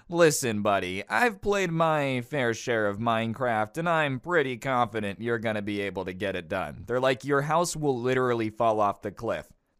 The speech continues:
"No, it wouldn't. How would that happen, dude? How?" "Gravity." "Oh, you mean that thing that's made up?" Dude, just turn on creative mode and you can build it mad easy.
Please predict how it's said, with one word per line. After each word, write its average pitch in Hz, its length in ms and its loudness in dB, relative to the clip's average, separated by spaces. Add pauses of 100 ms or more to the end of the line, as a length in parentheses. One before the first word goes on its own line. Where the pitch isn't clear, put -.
"No, 202 280 2
it 190 100 0
wouldn't. 165 420 0
How 156 160 -2
would 165 160 -2
that 143 180 -2
happen, 120 420 -4
dude? 85 340 -8
How?" 101 400 -6 (160)
"Gravity." 120 680 2 (180)
"Oh, 117 380 4
you 135 160 -6
mean 147 200 -4
that 127 260 -2
thing 135 240 -2
that's 117 200 0
made 120 360 0
up?" 135 280 2 (120)
Dude, 110 340 0
just 117 180 -8
turn 170 180 -6
on 170 120 -2
creative 151 480 0
mode 110 240 2
and 104 60 -6
you 117 80 -6
can 117 160 -6
build 117 200 2
it 113 120 -2
mad 113 380 -2
easy. 104 600 -8